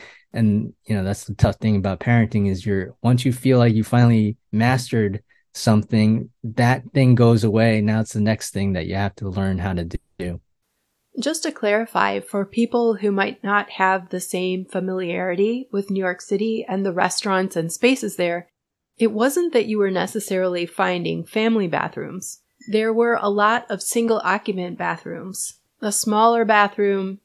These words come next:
Speaker 2: not assigned to a gender, right?
Speaker 1: Right, right.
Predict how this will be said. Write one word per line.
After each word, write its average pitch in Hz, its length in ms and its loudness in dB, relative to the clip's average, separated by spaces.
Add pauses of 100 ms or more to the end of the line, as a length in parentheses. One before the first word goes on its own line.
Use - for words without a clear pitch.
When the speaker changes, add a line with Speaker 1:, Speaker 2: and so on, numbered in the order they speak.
(260)
Speaker 2:
not 208 400 0
assigned 190 480 -4
to 185 140 -4
a 180 80 -2
gender, 175 580 -6 (180)
right? 185 340 0 (680)
Speaker 1:
Right, 143 340 8
right. 117 340 4